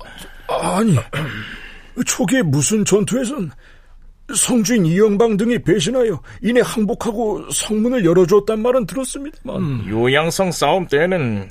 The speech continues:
Speaker 2: 아예 장수 이하의 주요 군관들이 누르하치와 내통을 해서 성을 아예 갖다 바친 것입니다.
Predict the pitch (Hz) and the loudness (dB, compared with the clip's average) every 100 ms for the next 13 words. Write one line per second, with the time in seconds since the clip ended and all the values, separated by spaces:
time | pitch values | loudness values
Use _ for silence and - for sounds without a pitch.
0 | - 104 165 180 - 113 123 - 160 139 | -8 0 0 0 -2 -2 -2 -4 -2 -2
1 | 160 208 160 - 127 160 196 - 180 165 | 2 0 0 -6 -4 2 2 2 0 0
2 | 208 208 127 - - 107 107 123 165 330 | 0 -2 -6 -14 -14 -8 -2 2 2 2
3 | - 240 113 120 - 220 214 160 240 269 | 0 0 2 0 2 0 2 2 2 0
4 | - - - - - - - 170 262 190 | -4 -16 -20 -20 -6 -4 0 0 2 2
5 | 262 - 262 - 214 - - 180 - 277 | 0 -2 -4 -4 -6 -4 -4 -4 -4 -4
6 | 294 - | -4 -8